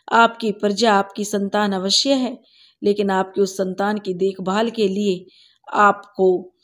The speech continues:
अपनी संतान की रक्षा आप नहीं कर पाए, इसलिए आप यहाँ से जाइए।"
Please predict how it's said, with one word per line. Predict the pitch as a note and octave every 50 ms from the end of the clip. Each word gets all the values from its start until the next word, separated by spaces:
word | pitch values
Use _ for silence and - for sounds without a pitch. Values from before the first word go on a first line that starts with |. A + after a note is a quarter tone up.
| _ _ _ - _ _ -
अपनी | - A#3+ A#3 A#3+ B3 A3+ G#3
संतान | - G#3+ G3 F#3+ F#3+ G#3 G#3+ A3 A3 G#3
की | - G3
रक्षा | F#3 F#3+ F#3+ - - A3 G3 E3 - - _ _ _ _ _ _ _ -
आप | G3 G#3 G#3+ G3+ G#3 F#3
नहीं | F3+ F#3 G3+ A#3+ B3
कर | B3+ C4 B3+
पाए, | C4 B3+ A3 G3 - G#3 - _ _ _ _ - _ _ -
इसलिए | - G#3 - A3+ G#3 G3+
आप | F#3+ F#3 F#3
यहाँ | F#3 F3 F3+ F#3
से | F3 - F3+ E3
जाइए।" | E3 F3 E3 F3 G#3+ A#3 B3 A3+ B3+ -